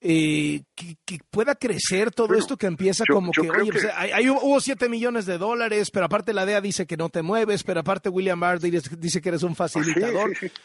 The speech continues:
Speaker 1: O sea, de
Speaker 2: Bueno,
Speaker 1: pronto parece
Speaker 2: vimos,
Speaker 1: que hay un
Speaker 2: vimos
Speaker 1: caso ahí, ¿no?
Speaker 2: Vimos que para el, el jurado de Estados Unidos, eh, poner la mano sobre la Biblia automáticamente vuelve evidencia lo que dices. Entonces vimos el juicio de García Luna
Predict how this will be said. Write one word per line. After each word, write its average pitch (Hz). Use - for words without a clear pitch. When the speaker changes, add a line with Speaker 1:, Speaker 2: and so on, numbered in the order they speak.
Speaker 1:
O -
sea, -
de -
Speaker 2:
Bueno, 320
Speaker 1:
pronto -
parece 262
Speaker 2:
vimos, -
Speaker 1:
que 359
hay 285
un 240
Speaker 2:
vimos 202
Speaker 1:
caso 277
ahí, 202
¿no? 311
Speaker 2:
Vimos 202
que -
para 117
el, 113
el 110
jurado 151
de 113
Estados 135
Unidos, 143
eh, 107
poner 123
la 151
mano 139
sobre 110
la 104
Biblia 120
automáticamente 135
vuelve 127
evidencia 110
lo 98
que -
dices. -
Entonces 175
vimos 185
el 127
juicio 165
de 117
García 113
Luna 135